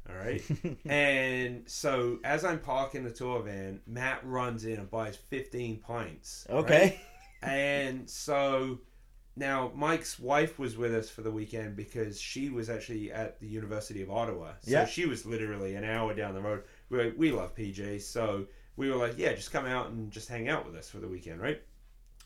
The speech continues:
Speaker 1: So she does. Well, P J is celiac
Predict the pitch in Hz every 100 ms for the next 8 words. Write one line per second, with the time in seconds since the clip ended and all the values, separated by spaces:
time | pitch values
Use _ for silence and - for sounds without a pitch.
0 | - - 117 110 117 170 - - - -
1 | 147 127 - - - - 180 208 123 90
2 | 131 156 - 92 - 165 95 82 120